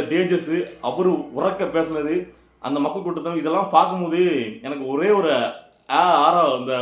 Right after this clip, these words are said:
ஒரு சாங்கோட லிரிக் தான் ஓடிட்டு இருந்துச்சு. "என்னதவன் செஞ்சு புட்ட" அப்படிங்கிற மாதிரி தாங்க, உண்மையிலே தாங்க. அதாவது ஏன் அப்படி தோணுச்சு கேட்டீங்கன்னா, கரூர் சம்பவம் உங்களுக்குலாம் தெரியும், உலகம் ஃபுல்லா இப்படி பத்திட்டு இருந்துச்சு. கரூர் சம்பவத்துல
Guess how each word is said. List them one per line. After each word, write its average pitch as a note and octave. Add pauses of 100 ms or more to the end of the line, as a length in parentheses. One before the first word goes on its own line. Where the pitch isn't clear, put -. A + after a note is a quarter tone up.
ஒரு A#2+
சாங்கோட E3 (460)
லிரிக் F3
தான் F#3
ஓடிட்டு E3
இருந்துச்சு. C3+ (760)
"என்னதவன் B2
செஞ்சு D#3 (100)
புட்ட" D3 (260)
அப்படிங்கிற C#3
மாதிரி C#3
தாங்க, B2+
உண்மையிலே E3
தாங்க. C#3 (540)
அதாவது D3 (600)
ஏன் G3
அப்படி F#3+
தோணுச்சு E3+
கேட்டீங்கன்னா, C3+ (800)
கரூர் F3+ (300)
சம்பவம் E3
உங்களுக்குலாம் D3+
தெரியும், C#3+ (280)
உலகம் E3
ஃபுல்லா F3
இப்படி D#3+
பத்திட்டு C#3+
இருந்துச்சு. C3 (120)
கரூர் D#3
சம்பவத்துல C3